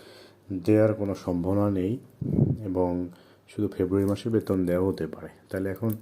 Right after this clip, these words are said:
শিক্ষকদের ঈদ নেই, বাকি সকল সেক্টরের মানুষেরই ঈদ রয়েছে। শিক্ষকদের এখানে, আহ, কোনো ঈদ করার প্রয়োজন নেই, শিক্ষকদের ফ্যামিলির কোনো আনন্দেরও প্রয়োজন নেই।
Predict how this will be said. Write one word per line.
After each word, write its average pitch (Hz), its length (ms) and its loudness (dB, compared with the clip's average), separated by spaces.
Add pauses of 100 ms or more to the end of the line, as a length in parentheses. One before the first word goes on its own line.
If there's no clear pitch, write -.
(520)
শিক্ষকদের 117 960 0
ঈদ 110 180 0 (120)
নেই, 101 340 -2 (120)
বাকি 92 280 -6
সকল 95 420 -4
সেক্টরের 87 520 -6
মানুষেরই 87 520 -6
ঈদ 92 140 -8
রয়েছে। 85 400 -4 (600)
শিক্ষকদের 92 440 -4
এখানে, 90 440 -4 (460)
আহ, 87 800 -4
কোনো 85 340 -8
ঈদ 95 120 -8 (100)
করার 90 240 2
প্রয়োজন 95 360 0
নেই, 117 180 0
শিক্ষকদের 90 560 -4
ফ্যামিলির 98 420 -2
কোনো 87 240 -4 (600)
আনন্দেরও 98 580 2 (300)
প্রয়োজন 85 380 4
নেই। 71 180 -10